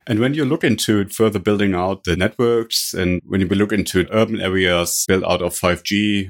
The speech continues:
oftentimes necessitates that you make the, the grid tighter, a bit more smaller stations that, uh, can carry all that high bandwidth that five G, at least in part, or the consumer minds, uh, also stands for, which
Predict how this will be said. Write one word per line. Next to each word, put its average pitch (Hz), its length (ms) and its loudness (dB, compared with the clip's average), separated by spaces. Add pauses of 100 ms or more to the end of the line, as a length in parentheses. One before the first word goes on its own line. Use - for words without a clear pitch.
(100)
oftentimes 85 840 -2
necessitates 90 1000 -2
that 85 200 -4
you 90 60 0
make 87 300 0
the, 92 140 2
the - 180 0
grid 101 240 0
tighter, 92 600 0
a 87 60 -6
bit 95 320 0
more 95 380 2
smaller 92 400 -2
stations 87 720 -2
that, - 260 0 (160)
uh, 90 160 2
can 87 200 -2
carry 87 200 0
all 87 200 0
that 87 180 -2
high 85 220 0
bandwidth 87 640 -2
that 90 160 0
five 90 300 0
G, 92 180 -2
at 82 100 -8
least 95 240 -2
in 85 160 -8
part, 87 360 -2
or 82 80 -2
the 82 120 -4
consumer 90 440 0
minds, 80 440 -2
uh, 82 140 -6
also 82 320 -10
stands 92 320 -2
for, 80 300 -4 (100)
which - 480 -2